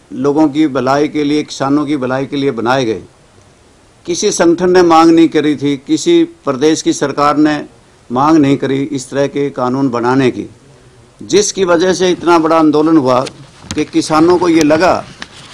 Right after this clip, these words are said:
कि मंडियां ख़त्म हो जाएंगी और एमएसपी ख़त्म हो जाएगा और सिविल राइट नहीं रहेंगे, किसान को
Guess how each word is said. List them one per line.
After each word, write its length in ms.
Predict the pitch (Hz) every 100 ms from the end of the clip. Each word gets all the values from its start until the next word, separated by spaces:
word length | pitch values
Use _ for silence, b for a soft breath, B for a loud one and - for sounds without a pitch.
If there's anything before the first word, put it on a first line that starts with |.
| -
कि 80 | 151
मंडियां 420 | 139 151 170 190
ख़त्म 240 | 170 165
हो 100 | 170
जाएंगी 460 | 143 131 131 139 170 - - - - - - - - -
और 240 | 156 165 - - - - - - - - -
एमएसपी 480 | 156 170 165 - 185
ख़त्म 300 | 165 147 165
हो 180 | 135 143
जाएगा 420 | 135 120 104 92 - _ _ _ _ _ _ _ _ _ _ -
और 200 | 156 185
सिविल 460 | - - 175 208 202
राइट 340 | 175 170 131
नहीं 180 | 170 185
रहेंगे, 360 | 165 139 139
किसान 460 | 156 156 139 147 156
को 280 | 147 165 165